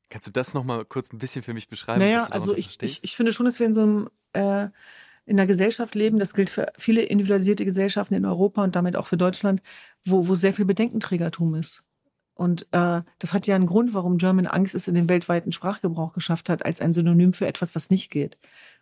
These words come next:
Speaker 2: Und das hat einen Grund, warum ich German Dream gegründet habe, nämlich für etwas, was geht. Und es geht so viel mehr in diesem Land, so viel mehr. Und, und dazu gehört für mich im Grunde genommen auch eine Möglichkeitsinsel, nämlich ähm, Räume zu schaffen.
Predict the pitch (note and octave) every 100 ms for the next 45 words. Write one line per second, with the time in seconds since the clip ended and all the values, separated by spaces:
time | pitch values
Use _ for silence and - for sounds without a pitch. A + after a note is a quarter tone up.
0 | - E3 F3 F#3+ E3+ D#3+ F3+ F#3 E3+ F3
1 | - - F3 F#3+ A#3 B3+ E3+ E3 D#3+ D#3
2 | D#3+ D#3 F3+ F3+ E3+ E3+ - F#3 - F3
3 | F3 - A#3 G3+ - _ _ _ _ -
4 | E3+ E3 - - _ E3 - G3 - G#3
5 | A3 G#3 A3+ G#3 F3 D#3+ D#3 D#3+ E3+ _
6 | - - - G3 G3 F#3+ E3+ - - -
7 | _ - F3+ E3+ - F3 F3 F3+ G3 F#3
8 | F#3 - - F#3 F#3+ F#3 F3 F#3 F#3+ F#3
9 | F#3 - F#3 F3 F#3+ A3+ G#3 - F#3+ F3
10 | - F#3 G3 G3 F#3 F#3 F3+ - _ _
11 | _ _ _ _ _ - F#3+ F#3 F#3 F#3
12 | G3 G#3+ F3+ G#3 A#3 A#3 F3+ - E3 D#3
13 | D3+